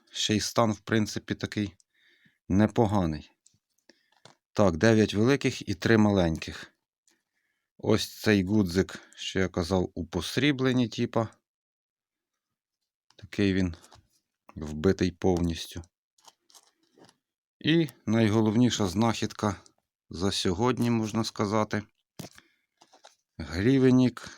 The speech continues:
тисяча сімсот дев'яносто четвертого року. На жаль, друга сторона, в принципі, лиса.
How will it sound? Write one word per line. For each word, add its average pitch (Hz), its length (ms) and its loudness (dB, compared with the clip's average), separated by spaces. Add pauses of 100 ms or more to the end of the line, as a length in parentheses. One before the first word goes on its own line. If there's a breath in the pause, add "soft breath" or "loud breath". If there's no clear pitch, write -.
(360)
тисяча 113 500 0
сімсот 104 640 -2
дев'яносто 98 560 0
четвертого 87 720 -4
року. 80 340 -6 (1200 soft breath)
На 98 180 2
жаль, 98 320 2 (180)
друга 92 420 -2
сторона, 92 600 -2 (1600)
в - 180 -20
принципі, 90 600 -2
лиса. 120 560 0